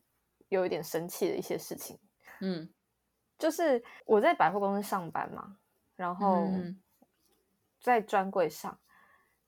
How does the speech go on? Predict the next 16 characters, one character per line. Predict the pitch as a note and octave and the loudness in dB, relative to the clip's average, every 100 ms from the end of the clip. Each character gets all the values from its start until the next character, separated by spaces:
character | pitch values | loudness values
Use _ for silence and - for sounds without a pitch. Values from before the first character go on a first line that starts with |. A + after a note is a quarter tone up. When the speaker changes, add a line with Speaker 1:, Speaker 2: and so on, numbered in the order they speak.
| _ | _
Speaker 1:
我 | B3+ | -6
真 | A#3 - F4 | -6 -2 0
的 | F#4 F4 | 0 0
很 | - G#3 | -2 -2
受 | F3+ - D#4 | -2 0 0
不 | C4+ | 4
了， | G#3+ E3 | 4 2
就 | D#3 A3 | 0 -6
是 | B3+ A3+ | -2 -2
人 | E3 - F#3 F#3+ | -2 0 0 2
家 | A3+ - | 0 0
一 | |
进 | G3 - G#3+ | -4 -4 -4
来 | D#3+ | -4
就 | D3+ G3 | -4 0
问 | G#3+ | 0